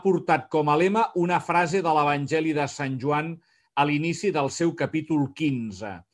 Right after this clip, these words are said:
"Manteniu-vos en el meu amor i donareu molt de fruit." Cada any es demana a una comunitat internacional de preparar els materials per aquesta setmana. Enguany, n'ha estat la responsable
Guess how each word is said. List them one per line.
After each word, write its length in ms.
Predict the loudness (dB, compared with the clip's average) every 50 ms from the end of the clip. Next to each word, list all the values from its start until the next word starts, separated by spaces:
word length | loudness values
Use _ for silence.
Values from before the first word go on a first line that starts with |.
| _ _ _ _ _ _ _
"Manteniu-vos 840 | -4 -4 -2 -2 -2 -2 -2 0 0 0 0 2 2 2 2 2 2
en 80 | 0 0
el 160 | 0 -2 0
meu 240 | 0 2 2 4 4
amor 400 | 2 2 2 0 0 0 0 -4 -10 _ _ _ _ _ _ -4
i 80 | -2
donareu 460 | -2 -2 0 0 2 4 4 4 2 2
molt 260 | 0 -2 -2 0 -2
de 140 | -4 -6 -6
fruit." 400 | -8 -10 -10 -10 -10 -12 -14 _ _ _ _ _ _ _ _ _ _ _ _ _ _ _
Cada 220 | -4 -2 0 0 0
any 140 | 0 0 0
es 140 | -2 0 0
demana 400 | -2 0 2 2 2 2 2 2 2
a 80 | 2
una 300 | 2 0 0 0 -2 -2 -2
comunitat 640 | -4 -4 -2 -2 -2 -2 -2 -2 0 0 0 0
internacional 880 | 0 -4 -4 -2 -2 -2 -2 -2 -2 -4 -4 -4 -6 -4 -2 0 0 0
de 140 | 0 -2 0
preparar 440 | 0 0 0 0 2 2 4 4 2
els 140 | 2 -2 -4 -4
materials 640 | -4 -2 -2 -2 -2 0 0 0 -2 -2 -4 -6 -6
per 140 | -6 -6 -4
aquesta 340 | -4 -6 -6 -6 -8 -10
setmana. 540 | -8 -8 -8 -8 -6 -6 -8 -8 -10 -12 -14 -18 _ _ _ _ _ _ _ -6
Enguany, 540 | -4 -2 0 2 4 4 4 2 0 -4 -8 -12 _ _ _ _ _ _
n'ha 120 | -6 -4 -4
estat 280 | -4 -2 -2 0 2 2
la 100 | 2 2
responsable 800 | 2 0 -2 -4 -6 -8 -8 -6 -4 -4 -4 -2 0 0 2